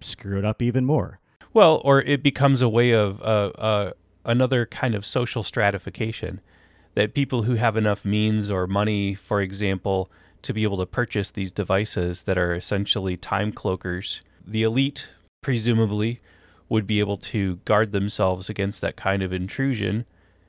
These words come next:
Speaker 2: and those of us who lack those kinds of resources would still be at the mercy of the technology.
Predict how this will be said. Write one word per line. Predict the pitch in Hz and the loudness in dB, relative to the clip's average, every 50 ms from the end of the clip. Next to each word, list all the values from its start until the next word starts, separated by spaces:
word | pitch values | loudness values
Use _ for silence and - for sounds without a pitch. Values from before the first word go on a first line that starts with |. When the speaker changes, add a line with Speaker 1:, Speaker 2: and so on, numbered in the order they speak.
| _ _ - | _ _ -2
Speaker 2:
and | - 98 98 92 95 95 95 | 0 0 0 0 -2 -2 -2
those | 104 101 104 101 | -2 -2 -2 -2
of | 104 98 | -4 -2
us | 98 98 - - | -4 -4 -4 -4
who | - 117 107 101 95 92 - | -4 -4 -4 -4 -4 -6 -8
lack | 64 95 98 101 104 120 - - | -6 -2 0 2 2 2 0 -2
those | 110 95 92 | -4 -4 -4
kinds | - - - 98 95 92 95 | -4 -2 -2 -2 -2 -2 -4
of | 92 90 | -6 -6
resources | 92 95 95 - - 95 95 95 - - 110 113 113 110 | -4 -6 -6 -4 -4 -4 -4 -4 -4 -6 -6 -6 -6 -6
would | 101 95 95 - | -6 -6 -6 -6
still | - - - 104 95 | -6 -4 -4 -4 -2
be | 98 92 | -2 -2
at | 90 - - | -2 -2 -2
the | 92 | -4
mercy | 92 90 92 101 - - 101 92 90 87 87 | -4 -2 -4 -4 -6 -6 -8 -6 -8 -6 -6
of | 95 95 95 95 92 92 101 | -2 -2 -2 -2 -4 -6 -10
the | - 95 | -12 -10
technology. | - - - - - 92 107 127 120 - - - - | -8 -8 -8 -6 -6 -6 -4 -4 -6 -8 -10 -14 -16